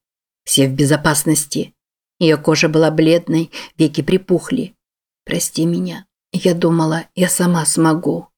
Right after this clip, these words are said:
Питер поднял взгляд. «Где мой сын? Калеб?»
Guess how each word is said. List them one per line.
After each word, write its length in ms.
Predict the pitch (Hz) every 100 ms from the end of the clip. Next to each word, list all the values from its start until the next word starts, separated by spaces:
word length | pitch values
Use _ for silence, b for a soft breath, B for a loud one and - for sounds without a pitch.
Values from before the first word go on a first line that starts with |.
| _ _ _ _ _
Питер 280 | - 165 170
поднял 380 | - 151 156 160
взгляд. 640 | 180 185 190 156 147 - _ _ _ _ -
«Где 300 | 151 160 165
мой 160 | 175
сын? 440 | - 190 151 135 - _ -
Калеб?» 400 | 208 170 -